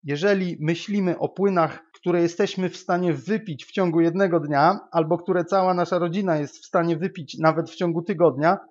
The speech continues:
to jest to skala objętości płynów rzędu litrów. Natomiast jeżeli zastanowimy się, ile płynu potrzeba, żeby wypełnić nim cały basen pływacki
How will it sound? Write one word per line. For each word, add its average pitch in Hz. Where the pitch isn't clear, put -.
to 160
jest 240
to 170
skala 196
objętości 160
płynów 190
rzędu 190
litrów. 147
Natomiast 185
jeżeli 170
zastanowimy 170
się, 147
ile 196
płynu 202
potrzeba, 170
żeby 156
wypełnić 175
nim 160
cały 196
basen 170
pływacki 165